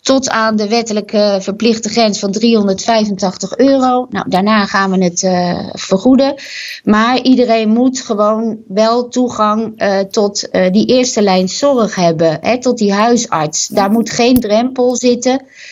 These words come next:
Dat je zegt van, "Nou, ik kan het eigenlijk niet, eh, niet missen, dat geld deze maand. Ik ga dus maar niet naar de huisarts."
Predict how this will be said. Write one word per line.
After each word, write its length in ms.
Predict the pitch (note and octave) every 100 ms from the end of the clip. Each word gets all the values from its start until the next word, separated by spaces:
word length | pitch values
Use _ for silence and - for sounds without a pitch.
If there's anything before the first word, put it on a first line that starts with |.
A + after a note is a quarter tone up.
| -
Dat 180 | - A3
je 60 | A3
zegt 340 | A3+ A3+ A3+
van, 100 | A#3
"Nou, 200 | A#3 A3+
ik 80 | A3
kan 200 | A#3 A3+
het 140 | A3
eigenlijk 420 | A3 A3+ A3+ A3 A#3
niet, 280 | A3+ A3
eh, 140 | G#3+ G#3
niet 200 | G#3+ G#3+
missen, 300 | B3+ C4+ A3
dat 180 | G#3+ -
geld 240 | G#3 G3
deze 260 | G3 G3 G#3
maand. 260 | G3+ A3
Ik 140 | A3 -
ga 200 | A3+ A3+
dus 180 | A3+
maar 180 | G#3+ G3+
niet 300 | A3+ C#4+ -
naar 220 | G#3 F3+
de 60 | E3+
huisarts." 840 | E3+ E3 E3 - D#3 D#3 - -